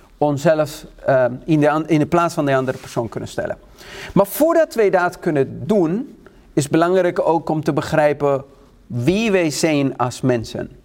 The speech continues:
En de Bijbel is duidelijk dat wij zondaars aangemerkt zijn.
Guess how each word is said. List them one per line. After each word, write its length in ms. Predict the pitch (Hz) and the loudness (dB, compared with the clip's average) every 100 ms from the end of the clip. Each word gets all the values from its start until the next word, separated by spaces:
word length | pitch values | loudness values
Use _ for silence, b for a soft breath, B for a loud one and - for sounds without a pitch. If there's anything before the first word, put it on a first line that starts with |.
| _ _ _ - B B B | _ _ _ -20 B B B
En 100 | - | 0
de 80 | 175 | 2
Bijbel 320 | 214 277 302 | 4 2 2
is 140 | 254 170 | 2 2
duidelijk 560 | 202 190 135 131 - | 2 2 2 0 0
dat 200 | 170 160 | -2 -2
wij 200 | 156 147 | 0 -2
zondaars 880 | 135 - 220 269 269 214 185 175 - - | -2 -4 -2 0 2 0 0 -4 -12 -6
aangemerkt 840 | 170 220 220 180 165 165 147 - | -2 0 0 -2 0 2 0 -4
zijn. 460 | - - - - 113 | -8 -8 -8 -12 -16